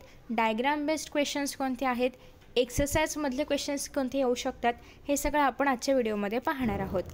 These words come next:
So let us start. जसं की तुम्हाला माहिती आहे, तुम्ही एक्सरसाइजमधले क्वेश्चन्स केले तरी पण पासिंग पुरते किंवा थोडेसे जास्त मार्क्स मिळवू शकता.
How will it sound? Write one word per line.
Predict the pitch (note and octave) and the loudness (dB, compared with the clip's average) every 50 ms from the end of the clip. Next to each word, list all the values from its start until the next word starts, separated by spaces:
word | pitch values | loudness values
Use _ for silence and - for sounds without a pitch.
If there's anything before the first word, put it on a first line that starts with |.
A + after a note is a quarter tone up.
| - - - - - - - | -16 -16 -18 -16 -14 -4 -2
So | E4 D#4 | 0 2
let | C#4 A#3 - | 2 2 2
us | - B3+ | 0 0
start. | - - - A3 - - - - - - - - - | 0 0 -2 -2 -2 -4 -10 -18 -20 -20 -18 -8 -4
जसं | C4 - - D#4 | -2 0 0 0
की | - E4+ | 0 0
तुम्हाला | E4 - D4 D4+ D4+ D#4 | 0 0 0 0 0 0
माहिती | D4+ D4 C#4+ B3 A#3 - C4+ | 0 0 0 -2 0 0 0
आहे, | B3 A3 A#3+ B3+ | 2 2 2 0
तुम्ही | A#3 B3+ B3+ B3 | 0 0 0 0
एक्सरसाइजमधले | A#3+ - - - C4 B3+ C4 - C4+ B3+ B3+ C4+ | -2 -2 -2 0 0 0 0 -2 -2 -2 0 0
क्वेश्चन्स | C4 B3 A3+ - - A#3 A#3 A3+ | 2 0 0 -2 -4 -6 -6 -4
केले | - - B3 A3 G#3 B3 | -2 -2 -2 0 0 0
तरी | B3 B3 | -2 -2
पण | B3+ C4 | -2 -4
पासिंग | C4+ - B3+ A3 A3 - C4+ C4 | -2 -2 -2 -2 -2 -2 -4 -2
पुरते | B3 - C4+ A3+ - A#3+ | -2 -2 -4 -2 -4 -6
किंवा | A#3 - B3 B3 B3+ | -6 -4 -4 -2 0
थोडेसे | - C4+ C4 - C#4 | 2 0 0 2 0
जास्त | C4+ B3 A#3 - - B3+ | 0 0 0 -2 -2 -2
मार्क्स | A3 A3 B3+ - - | 0 0 -2 -2 -2
मिळवू | C#4+ B3+ G#3+ G3+ | -2 0 0 0
शकता. | G3+ - G#3 F#3+ - - F3+ | -2 -4 -6 -8 -6 -6 -6